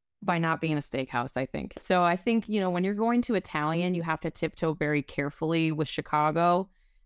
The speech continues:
because this mentality, Capone, Sinatra, you know, this red sauce joint, you know, these really beautiful, um, Italian-American restaurants are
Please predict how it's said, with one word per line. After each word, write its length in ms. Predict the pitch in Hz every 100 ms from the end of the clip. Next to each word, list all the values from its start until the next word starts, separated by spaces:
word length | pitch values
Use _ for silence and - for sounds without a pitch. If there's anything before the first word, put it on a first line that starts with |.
| -
because 440 | 190 - 175 165
this 280 | 165 165 -
mentality, 1120 | 165 160 175 170 170 165 165 160 156 156 156 _
Capone, 720 | - 190 - 156 147 147 147 147 _ _ -
Sinatra, 800 | 156 151 156 - 151 147 147 147
you 60 |
know, 180 | 151 156 - - -
this 180 | 190 180
red 240 | 170 170
sauce 380 | 170 170 160 151
joint, 580 | - 160 156 156 151 -
you 120 | 160
know, 260 | 156 151 151 _ -
these 200 | 247 214
really 380 | 202 226 302 285
beautiful, 960 | 185 170 180 220 233 - 208 185 175
um, 220 | - - -
Italian-American 960 | 165 - 165 196 190 160 151 156 - 156
restaurants 720 | 143 151 - - 139 135 - -
are 300 | 151 131